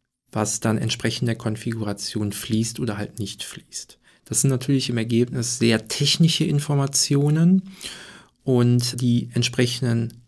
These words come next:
technischen Informationen können bei uns über das Trust Center beziehungsweise über Docs eingesehen werden, wofür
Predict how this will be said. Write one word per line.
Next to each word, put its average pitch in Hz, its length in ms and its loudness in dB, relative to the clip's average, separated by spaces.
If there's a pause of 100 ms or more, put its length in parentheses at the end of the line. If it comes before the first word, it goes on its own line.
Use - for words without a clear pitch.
technischen 127 840 0
Informationen 120 960 0
können 117 240 0
bei 110 100 0
uns 123 640 0
über 123 100 -4
das 110 160 -4
Trust - 280 -6
Center 110 440 -4 (240)
beziehungsweise 110 720 -2
über 104 180 -4
Docs 107 420 -4
eingesehen 113 680 2
werden, 107 240 0
wofür 123 640 2